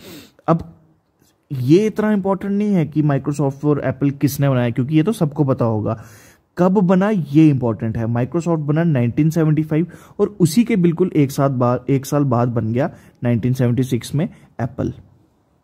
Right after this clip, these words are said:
अब आ जाते हैं ईमेल पे। ईमेल किसने बनाई, रे टॉमिलिसन ने, ठीक है।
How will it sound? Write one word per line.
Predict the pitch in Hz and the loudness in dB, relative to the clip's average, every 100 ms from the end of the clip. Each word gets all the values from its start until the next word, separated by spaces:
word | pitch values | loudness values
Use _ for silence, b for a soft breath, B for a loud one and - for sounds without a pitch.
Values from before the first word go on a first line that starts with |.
| _ _ _ _ _ B B B - | _ _ _ _ _ B B B 0
अब | 170 | 2
आ | 160 | 4
जाते | 156 147 | 2 2
हैं | 160 170 | 0 0
ईमेल | 156 139 123 | 0 2 0
पे। | 117 107 101 B B | -2 -4 -8 B B
ईमेल | 156 156 196 | 2 4 4
किसने | 208 202 208 | -2 -4 -2
बनाई, | 196 185 196 - | 0 0 -2 -2
रे | 147 135 156 170 - - | -2 2 2 0 -6 -2
टॉमिलिसन | 143 139 143 143 151 | 0 2 2 2 0
ने, | 147 147 151 147 | 0 -2 -6 -4
ठीक | 175 170 | -2 -2
है। | 175 | -4